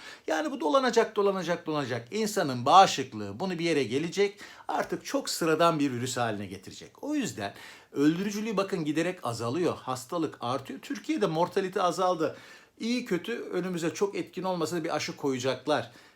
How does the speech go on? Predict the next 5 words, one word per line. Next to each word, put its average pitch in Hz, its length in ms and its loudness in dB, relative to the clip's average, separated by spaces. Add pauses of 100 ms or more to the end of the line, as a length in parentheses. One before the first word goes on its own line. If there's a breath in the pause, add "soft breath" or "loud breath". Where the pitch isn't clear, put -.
(120 loud breath)
Riskli 135 500 -4
insanlar 139 560 -2
aşılanacak 131 800 -2 (200)
en 131 100 -4
azından. 107 420 -6